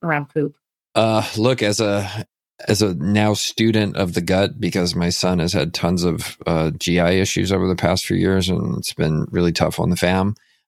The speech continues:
Speaker 2: Um, I see where people will try stuff like that and replace their biome. And, and I've seen it happen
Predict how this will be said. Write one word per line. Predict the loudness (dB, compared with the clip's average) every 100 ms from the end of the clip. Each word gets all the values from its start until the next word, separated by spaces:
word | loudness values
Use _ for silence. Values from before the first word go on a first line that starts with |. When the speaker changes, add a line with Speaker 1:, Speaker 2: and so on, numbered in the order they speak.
| -6
Speaker 2:
Um, | -2 0 0 -2 -4 0
I | 0
see | 2 2
where | 2 0
people | 0 -2 0
will | 0 0 -2
try | -4 0 0
stuff | 0 -2 -2 -2
like | -2
that | 0 0 0
and | 0 -4 -2
replace | -4 0 -2 0
their | -2 0
biome. | 0 2 2 2 2 0
And, | -2 0
and | 0
I've | 2
seen | 2 2
it |
happen | 0 0 -6